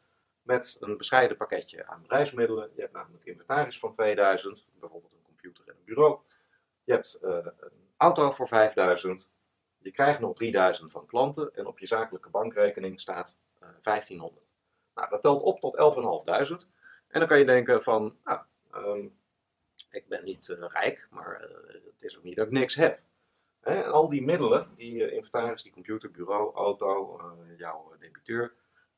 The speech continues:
eh, de cash, dat lijkt allemaal van jou. Maar je bent bijna altijd nog geld aan anderen verschuldigd.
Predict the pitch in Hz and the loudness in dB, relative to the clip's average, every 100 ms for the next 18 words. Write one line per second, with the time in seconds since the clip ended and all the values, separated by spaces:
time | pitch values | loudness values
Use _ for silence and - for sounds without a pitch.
0 | _ 87 85 82 78 _ _ 127 123 - | _ -10 -10 -10 -18 _ _ 2 2 -2
1 | _ 110 110 147 175 - 123 113 87 85 | _ -4 6 6 6 2 2 4 2 -2
2 | - 107 107 131 107 - _ _ _ _ | -2 2 2 6 4 4 _ _ _ _
3 | _ _ 135 202 247 - _ _ 139 147 | _ _ 4 4 2 -8 _ _ 2 4
4 | - _ _ _ _ 143 170 185 - - | 2 _ _ _ _ 2 2 0 -8 0
5 | 120 160 147 - - 104 98 101 - 90 | 2 2 0 0 -2 -2 -4 -4 -4 -8
6 | - - - _ - 87 - 131 110 - | -8 -12 -12 _ -8 -8 -6 -6 -4 -8
7 | - _ - - 92 - | -16 _ -12 -12 -12 -18